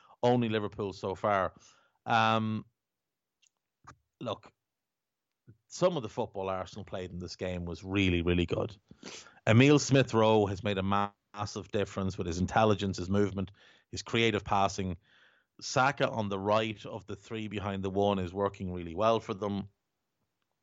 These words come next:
Aubameyang looks lively again. Lacazette looks lively. Things are working well for them. This game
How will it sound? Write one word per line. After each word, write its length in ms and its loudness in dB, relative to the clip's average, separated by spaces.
Aubameyang 720 4
looks 240 0
lively 420 -4
again. 360 0
Lacazette 640 -2
looks 280 -4
lively. 540 -2
Things 320 4
are 80 2
working 400 0
well 240 -4
for 140 -12
them. 160 -16
This 340 -2
game 400 -4